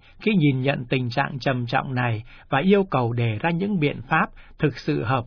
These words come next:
với tinh thần tin mừng, chính đáng và hữu hiệu để chống lại sự phản bội lòng tín nhiệm. Sự can thiệp thẳng thắn và quyết liệt của người tiếp tục là một khích lệ các cố gắng của giáo quyền để sửa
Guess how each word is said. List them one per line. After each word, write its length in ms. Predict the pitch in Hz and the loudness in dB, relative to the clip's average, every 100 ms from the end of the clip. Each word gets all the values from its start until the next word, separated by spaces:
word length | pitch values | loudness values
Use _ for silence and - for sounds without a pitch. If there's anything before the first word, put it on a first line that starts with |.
| - | 0
với 140 | 175 202 | 0 4
tinh 180 | 190 185 | 2 2
thần 260 | 123 110 98 | 0 -4 -2
tin 220 | 170 165 | 0 0
mừng, 220 | 120 110 95 - - - | 0 -2 -6 -16 -20 -2
chính 260 | 160 202 | 0 2
đáng 280 | 170 160 226 | 2 0 0
và 240 | 143 113 95 | 0 0 0
hữu 180 | 165 220 | 0 0
hiệu 300 | 135 127 - - - - | 2 0 -2 -10 -20 -6
để 220 | 156 127 104 | -2 -2 0
chống 200 | 170 226 | 0 2
lại 180 | 202 143 | 2 0
sự 260 | - 147 | -2 -4
phản 360 | - 131 104 101 | -2 -2 -2 -2
bội 220 | 131 131 | -4 -4
lòng 300 | 123 120 101 - | 0 0 0 -2
tín 160 | 156 | 0
nhiệm. 280 | 196 147 123 98 _ - - - - - - - | 2 2 0 -6 _ -20 -20 -20 -20 -20 -20 -12
Sự 260 | - 160 151 | -4 -2 0
can 220 | 196 208 | 0 0
thiệp 180 | 185 123 - | -2 -4 -4
thẳng 220 | 127 95 - | -4 -4 -6
thắn 240 | 143 214 | -4 -2
và 100 | 147 120 | -2 -2
quyết 200 | 240 247 | -2 -2
liệt 160 | 151 123 - | -2 -4 -4
của 180 | 123 | -4
người 360 | 110 123 123 117 - | -2 0 0 -2 0
tiếp 140 | 247 - | 0 0
tục 180 | 135 123 | -4 -4
là 140 | 120 | -4
một 240 | 117 101 - | -4 -4 -4
khích 240 | 240 - | -4 -2
lệ 240 | 135 113 - | -2 -2 -2
các 140 | 185 - | -4 -2
cố 160 | 175 202 | -2 0
gắng 260 | 170 240 247 | -2 -4 -4
của 160 | 127 | -4
giáo 300 | 107 120 185 - | -2 -2 -2 0
quyền 280 | 139 120 101 - - - | 0 0 -4 -12 -20 -8
để 180 | 147 117 | -4 -4
sửa 300 | - 139 98 | -2 -4 -4